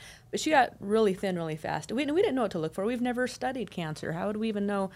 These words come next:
Now you look, that's one of the number one things is weight loss. And her stomach was bowing out.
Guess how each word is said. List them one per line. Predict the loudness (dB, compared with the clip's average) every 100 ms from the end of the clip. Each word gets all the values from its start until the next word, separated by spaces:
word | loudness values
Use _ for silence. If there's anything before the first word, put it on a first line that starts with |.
| -18 -8
Now | -2 0
you | 2
look, | 0 0
that's | -2 -2 -4
one | -2
of |
the | -2 -4 -8 -16 -2
number | 0 2
one | 0 -2
things | -2 -2 0
is | -4
weight | 0 0 2
loss. | -2 -2 -6 -14 -16 -20 -20 -10 -2
And | 0 0 0
her | -2 -2
stomach | -2 -2 0 -2
was | -2
bowing | 0 0 0
out. | 2 2 0